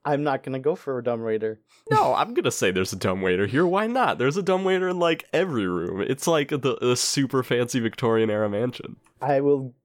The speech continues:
Speaker 1: climb into the dumb waiter, and I'm gonna make, try to make my way upstairs. As dumb of an idea as that kinda sounds right now.
Speaker 2: You open up the dumb waiter to find, surprise, surprise, there is some food in here. It looks like some stale bread and a pitcher of water,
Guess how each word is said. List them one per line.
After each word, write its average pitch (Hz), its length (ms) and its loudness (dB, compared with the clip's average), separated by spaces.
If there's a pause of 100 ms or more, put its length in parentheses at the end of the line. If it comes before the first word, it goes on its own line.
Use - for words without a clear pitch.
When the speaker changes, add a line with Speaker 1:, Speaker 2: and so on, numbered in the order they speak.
(120)
Speaker 1:
climb 170 380 0
into 202 120 2
the 208 60 4
dumb 160 240 -2
waiter, 156 240 4
and 156 100 -2
I'm 139 60 0
gonna 143 120 2
make, 139 480 0
try 151 200 0
to 160 80 4
make 151 280 0
my 147 140 0
way 135 240 2
upstairs. 127 880 -4 (360)
As 143 280 0
dumb 151 240 0
of 147 180 2
an 143 80 0
idea 135 300 2
as 123 100 0
that 127 160 0
kinda 120 180 -4
sounds 113 420 -2
right 107 160 0
now. 107 280 -10 (600)
Speaker 2:
You 147 180 -4
open 160 240 -2
up 143 140 -4
the 117 80 -6
dumb 117 240 -2
waiter 87 420 -6 (100)
to 113 120 -8
find, 127 460 -2
surprise, - 420 -6
surprise, 156 500 -4
there 143 140 0
is 226 200 -2
some 160 160 -2
food 110 240 -6
in 90 120 -6
here. - 320 -10 (160)
It 110 140 -2
looks 143 240 -2
like 127 160 0
some 98 220 -4
stale 147 500 0
bread 120 460 0
and 107 100 -2
a 87 60 -6
pitcher - 400 -4
of 104 120 -2
water, 92 520 -4